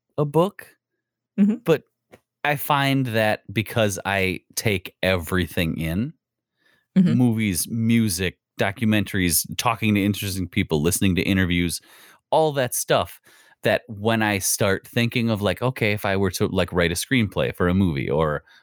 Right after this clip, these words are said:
Speaker 1: a T V show or write a book," all I'm doing is taking a little bit of this and a little bit of that. Like, none of it is my own.
Speaker 2: Mm-hmm.
Speaker 1: You know
Speaker 2: Well,
Speaker 1: what
Speaker 2: that's
Speaker 1: I
Speaker 2: what
Speaker 1: mean? And
Speaker 2: all,
Speaker 1: it,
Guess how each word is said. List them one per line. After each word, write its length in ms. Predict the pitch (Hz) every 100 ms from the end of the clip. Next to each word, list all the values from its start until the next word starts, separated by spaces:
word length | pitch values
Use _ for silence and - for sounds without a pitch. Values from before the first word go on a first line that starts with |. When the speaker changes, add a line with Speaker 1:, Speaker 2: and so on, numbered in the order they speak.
| -
Speaker 1:
a 60 | 90
T 160 | 117
V 140 | 110 95
show 180 | - -
or 220 | 82 78
write 180 | 82 82
a 40 |
book," 500 | 98 180 147 - - _ _ _ _ _ _ _ _ -
all 240 | 151 156
I'm 220 | 147 127
doing 440 | 104 131 143 95 87
is 220 | 92 -
taking 420 | - 123 104 98
a 80 | 90
little 340 | 85 87 87
bit 200 | 82 87
of 100 | 85 78
this 260 | 85 -
and 140 | - 82
a 60 |
little 300 | 80 87 90
bit 160 | 80 82
of 100 | 71
that. 280 | 73 76 - _ _ _ _ _ _ _ 135
Like, 200 | 131 131
none 240 | 151 156
of 140 | 139
it 100 | 120
is 160 | 104 92
my 220 | 95 80
own. 240 | 85 82 -
Speaker 2:
Mm-hmm. 680 | 208 - _ _ _ - 127
Speaker 1:
You 100 | 131
know 100 | 104
Speaker 2:
Well, 80 | 95
Speaker 1:
what 60 | 92
Speaker 2:
that's 40 |
Speaker 1:
I 20 |
Speaker 2:
what 200 | - -
Speaker 1:
mean? 20 |
And 140 | -
Speaker 2:
all, 40 |
Speaker 1:
it, 80 | 113